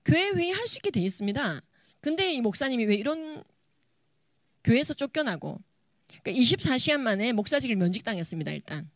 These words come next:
이분이 일지를 저한테 넘기셨어요. 그러니까 이분이 얼마나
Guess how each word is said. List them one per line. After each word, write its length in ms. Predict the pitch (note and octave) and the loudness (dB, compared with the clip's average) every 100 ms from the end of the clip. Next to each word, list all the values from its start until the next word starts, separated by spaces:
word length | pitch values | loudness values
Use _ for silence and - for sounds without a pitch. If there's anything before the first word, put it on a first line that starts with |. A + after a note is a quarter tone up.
| _ _ _ _ - | _ _ _ _ -4
이분이 260 | C#4+ E4 | 0 0
일지를 400 | D#4 G4 - F#4 | -2 -4 -2 -2
저한테 300 | E4+ F#3 F#3 | 0 0 0
넘기셨어요. 600 | F#3+ F#3 D#3+ D#3+ - D#3 - _ _ _ _ _ | -4 -4 -6 -8 -8 -12 -12 _ _ _ _ _
그러니까 140 | - C#4+ | -6 -4
이분이 200 | E4 B3+ | 0 0
얼마나 840 | G#3+ A#3+ C#4 D4 C4 C4 G3 | 2 0 0 0 0 0 -2